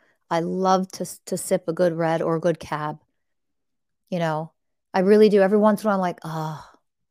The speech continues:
If we cook with wine in the house, I'm like, "Oh, that gives me an excuse to have a glass of wine 'cause we're opening a bottle to cook with it." And then I'll enjoy a glass of wine.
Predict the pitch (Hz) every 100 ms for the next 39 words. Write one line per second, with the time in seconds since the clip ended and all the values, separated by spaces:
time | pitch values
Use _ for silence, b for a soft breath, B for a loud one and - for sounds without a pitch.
0 | _ _ _ _ _ _ 196 208 208 -
1 | 220 - 214 - 196 196 196 196 185 190
2 | 190 - 185 180 - - - - 240 226
3 | 170 156 170 170 175 - 160 151 156 170
4 | - - 170 160 - - 190 180 175 -
5 | 175 165 180 165 160 156 160 156 - 165
6 | - - - _ b b b b 180 214
7 | 214 208 202 196 180 175 165 156 151 156
8 | 156 156 165